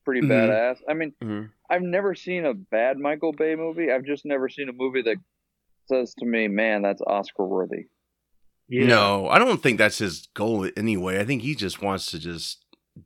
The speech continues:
Speaker 2: I think he's just happy doing B movies, honestly. I mean, I don't know if he's really, maybe Pain and Gain, he tried to go a little more serious, um, which I think was a good film for what it is. I mean, it's, you know, it's
Speaker 1: Well, and
Speaker 2: about
Speaker 1: he, and you're always
Speaker 2: bodybuilding,
Speaker 1: guaranteed,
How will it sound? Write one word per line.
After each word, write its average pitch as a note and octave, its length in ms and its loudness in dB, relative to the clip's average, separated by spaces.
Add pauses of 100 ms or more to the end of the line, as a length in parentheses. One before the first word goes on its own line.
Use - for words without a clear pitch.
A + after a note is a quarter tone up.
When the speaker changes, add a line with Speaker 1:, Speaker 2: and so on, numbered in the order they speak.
(300)
Speaker 2:
I A#2+ 100 0
think D#3+ 160 4
he's A#2 160 -4
just F#2+ 180 -4
happy F#2 300 2
doing E2+ 300 -6
B F2 200 -6
movies, E2+ 380 -4
honestly. F2+ 500 -2
I F#2 60 0
mean, F#2 300 -2
I F#2 120 -2
don't A2+ 140 0
know G2 80 0
if F2+ 80 -6
he's F2+ 180 -2
really, F#2+ 360 -2 (600)
maybe D3+ 320 2
Pain B2 280 4
and G2+ 120 0
Gain, A#2 380 0
he D#3+ 160 -4
tried E3 420 0
to D3+ 80 -2
go D3 160 0
a D3 60 -2
little C#3+ 240 -4
more C3 200 -2
serious, D#3 880 -6
um, G#2 400 -2
which C3+ 200 0
I D#3+ 100 0
think D#3 220 -2
was G#2 140 -6
a F2 40 -8
good E2+ 160 -4
film A2 480 -6 (100)
for G2 200 -6
what F#2+ 180 -4
it F2+ 140 -4
is. G2 320 -4
I D#2 60 -2
mean, F2+ 200 -4
it's, - 320 -10 (600)
you G#2 140 -2
know, F2+ 180 0
it's - 200 -12 (180)
Speaker 1:
Well, E3 240 0
and E3 140 0
Speaker 2:
about E3+ 160 4
Speaker 1:
he, E3 120 -4
and G#3+ 200 6
you're D#3 160 2
always G3 280 2
Speaker 2:
bodybuilding, - 40 -12
Speaker 1:
guaranteed, E3+ 720 -2